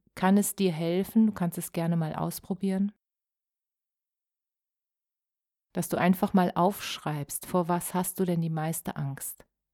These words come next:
Und ist das eine Angst, die realistisch ist? Oder ist es eine Angst, die nur in deinem Kopf ist,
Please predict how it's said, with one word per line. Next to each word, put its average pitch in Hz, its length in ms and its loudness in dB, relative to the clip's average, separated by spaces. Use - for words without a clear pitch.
Und 180 160 2
ist - 320 -4
das 175 520 -2
eine 175 280 0
Angst, 175 340 2
die 185 60 2
realistisch 170 760 -2
ist? - 380 -4
Oder 190 220 4
ist - 160 -2
es 185 140 -2
eine 175 240 0
Angst, 175 360 -2
die 180 60 2
nur 170 160 4
in 165 60 0
deinem 160 300 -2
Kopf - 360 -8
ist, - 380 -10